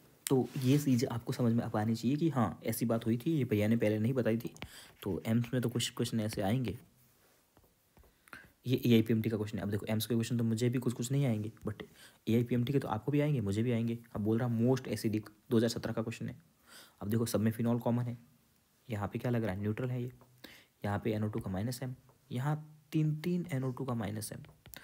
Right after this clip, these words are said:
और यहाँ पे प्लस एच, तो सबसे स्ट्रॉन्गेस्ट तो यही होगा ना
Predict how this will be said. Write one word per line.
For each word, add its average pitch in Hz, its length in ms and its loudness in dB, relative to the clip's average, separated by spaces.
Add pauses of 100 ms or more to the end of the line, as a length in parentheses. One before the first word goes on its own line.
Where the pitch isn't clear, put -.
(420)
और 92 380 -6 (580)
यहाँ 113 420 -2
पे 151 60 0 (220)
प्लस 127 300 -2 (100)
एच, - 280 -8 (1200)
तो - 140 -6
सबसे 120 300 -4
स्ट्रॉन्गेस्ट 127 520 -6
तो 131 60 -6
यही 117 220 0
होगा 143 180 2
ना 165 120 -4